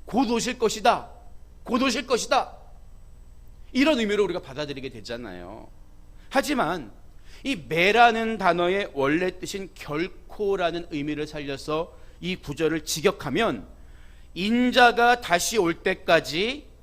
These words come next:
결코 이스라엘의 모든 동네를 다 다닐 수 없을 것이다." 이런 뜻이라는 거죠. 이 말씀의 의미는 뭡니까?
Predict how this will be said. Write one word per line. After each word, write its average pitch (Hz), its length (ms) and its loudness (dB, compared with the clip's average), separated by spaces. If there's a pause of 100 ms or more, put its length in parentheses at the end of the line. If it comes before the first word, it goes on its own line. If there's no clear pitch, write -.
(280)
결코 143 440 -4
이스라엘의 139 600 -2
모든 120 340 -4
동네를 117 480 -8
다 131 200 -12
다닐 107 300 -10
수 175 180 -10
없을 - 260 -12
것이다." - 340 -18 (1400)
이런 233 260 -2
뜻이라는 120 440 -10
거죠. - 340 -16 (1300)
이 - 80 -6
말씀의 185 680 2
의미는 147 360 -2
뭡니까? 107 480 -10